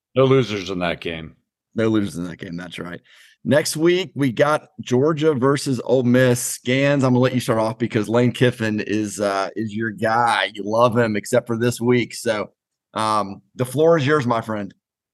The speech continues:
Speaker 1: Well, let me just be very clear for a second. I love <laughs> Lane Kiffin as an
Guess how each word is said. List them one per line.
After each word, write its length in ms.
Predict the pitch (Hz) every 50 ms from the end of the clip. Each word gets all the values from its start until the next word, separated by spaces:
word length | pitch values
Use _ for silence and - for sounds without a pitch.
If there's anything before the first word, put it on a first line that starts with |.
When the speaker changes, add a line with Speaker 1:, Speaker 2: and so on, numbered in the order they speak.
| _ _
Speaker 1:
Well, 140 | - 185 190
let 100 | 196 214
me 60 | 277
just 140 | 311 359 -
be 80 | 180 156
very 220 | 127 135 123 98
clear 340 | - - - 113 120 110 98
for 140 | - 101 90
a 40 | 82
second. 300 | - 110 95 - 98 -
I 40 | 123
love 300 | 135 139 165 190 196 156
<laughs> 20 |
Lane 340 | 131 127 135 - 196 180 131
Kiffin 440 | 127 - - 147 - - 131 - 156
as 240 | 131 120 113 - -
an 140 | 113 101